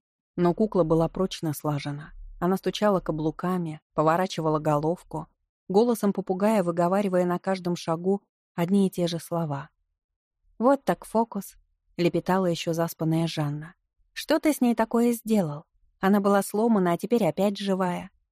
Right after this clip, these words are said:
Дай-ка сюда, покажи. Какой ты милый». Над блестевшим огнями Парижем восходило светящееся облако,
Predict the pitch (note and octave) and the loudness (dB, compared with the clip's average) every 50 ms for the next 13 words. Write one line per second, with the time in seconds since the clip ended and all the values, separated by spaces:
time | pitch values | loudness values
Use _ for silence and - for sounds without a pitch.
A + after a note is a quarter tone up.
0 | _ _ _ _ _ _ _ _ _ _ - - C4+ E4 F4 - A3 - - F3 | _ _ _ _ _ _ _ _ _ _ -2 2 2 2 2 2 -2 -4 -2 -2
1 | E3 E3 D3+ - - - - A3+ A#3+ B3 B3 A#3 F3 - _ _ - - _ _ | -2 -2 -2 -2 -2 0 0 0 0 0 0 -4 -4 -4 _ _ -20 -20 _ _
2 | _ _ - A3+ A#3+ - E4+ F4 D#4 - F3+ E3+ E3 E3 E3+ F3 E3+ E3 E3 E3 | _ _ -2 0 0 2 2 2 2 2 2 2 2 2 2 0 0 -2 -4 -6
3 | D#3 - - - - - - _ _ _ _ _ _ _ _ _ _ - F#3+ F#3+ | -10 -16 -20 -20 -20 -20 -20 _ _ _ _ _ _ _ _ _ _ -2 0 0
4 | F#3 F3 F#3 F#3+ F#3 - - A3+ A3+ A3+ - - G3 F#3 F3+ F3+ F3+ F3 G3+ G#3 | 0 0 -2 -2 -2 -2 -2 -2 -2 0 0 0 2 2 2 2 0 0 0 2
5 | G3+ F#3 F3 - - E3+ F3 G3+ G#3+ G#3+ F#3+ D#3 D3 D3+ D#3 - - - - E3 | 2 0 0 -2 -2 -4 -2 -2 -4 -4 -4 -6 -6 -8 -8 -12 -12 -8 -6 -6
6 | D#3+ - - F3 F3 G3 G#3 G#3+ G3+ - - F3 E3+ - F3+ F3+ F3 - - - | -6 -4 -4 -4 -2 -2 -2 -2 -2 -4 -6 -8 -8 -6 -6 -6 -6 -6 -8 -8
7 | F3 E3+ - - F3+ F3 E3 D#3 C#3 C#3+ C#3+ D3 - - - D3+ D#3 | -10 -8 -8 -6 -4 -4 -4 -4 -6 -6 -10 -12 -12 -14 -16 -16 -16